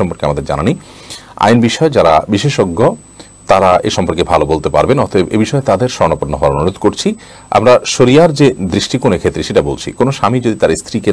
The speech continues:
তালাক দেন, তালাকনামায় তিনি সজ্ঞানে জেনে শুনে তিনি স্বাক্ষর করে থাকেন, হোক সেটা প্রেসারে বা অন্য কোনোভাবে, এক কথায় তিনি স্বাক্ষর করেছেন, তিনি জানেন যে তিনি স্বাক্ষর করেছেন, তাহলে সেক্ষেত্রে এরকম যদি হয়, অথবা তিনি মুখে তালাক দিয়েছেন,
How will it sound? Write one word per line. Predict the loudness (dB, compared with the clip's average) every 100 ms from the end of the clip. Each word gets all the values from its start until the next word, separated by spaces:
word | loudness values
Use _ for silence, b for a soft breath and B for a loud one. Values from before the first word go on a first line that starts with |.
| 0
তালাক | 0 0 -2
দেন, | -4 -4 B B B B B 2
তালাকনামায় | 2 2 0 -2 -2
তিনি | -2 -2 -4 -8 -14 -4
সজ্ঞানে | -4 0 2 2 0 -4
জেনে | -4 -4
শুনে | -6 -6
তিনি | -8 -6
স্বাক্ষর | -8 -2 -2 0
করে | -2
থাকেন, | -2 -4 -4
হোক | -4
সেটা | 0 0 0
প্রেসারে | -2 -2 -2 B B B
বা | 4 4
অন্য | 4 0
কোনোভাবে, | 2 0 0 -8 -6
এক | -2 0
কথায় | 0 -2 0
তিনি | 0 2 0 B B -4
স্বাক্ষর | -4 -2 -4 -2
করেছেন, | -6 -6 -10 -12 -20 -20 -20 -20 -20 -20 -20 -20 -20 -6
তিনি | -2 2
জানেন | 2 2 0
যে | -4
তিনি | -4 -6
স্বাক্ষর | -6 -6 -6
করেছেন, | -8 -12 -12 B B B B 0
তাহলে | 2 2
সেক্ষেত্রে | 0 -2 -2 -2 0
এরকম | 0 0 0 0
যদি | 0
হয়, | 0 -2 B B B 0
অথবা | 2 0
তিনি | 2 0
মুখে | 0 0 0
তালাক | 0 0 2
দিয়েছেন, | 2 2 -6